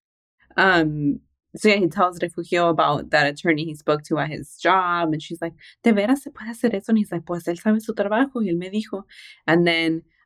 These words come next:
um, he's like, "We can rip up, rip up our, I don't know, like,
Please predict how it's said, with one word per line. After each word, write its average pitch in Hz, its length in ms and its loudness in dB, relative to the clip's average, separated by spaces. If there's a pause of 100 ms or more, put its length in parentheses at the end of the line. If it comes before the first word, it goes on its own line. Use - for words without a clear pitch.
um, 165 420 2
he's 190 180 -6
like, 170 140 -4
"We 240 120 4
can 196 140 2
rip 214 240 -2
up, 208 280 2
rip 208 200 2
up 214 180 4
our, 160 560 4 (560)
I 160 100 2
don't 170 140 4
know, 143 180 -2
like, 143 340 -8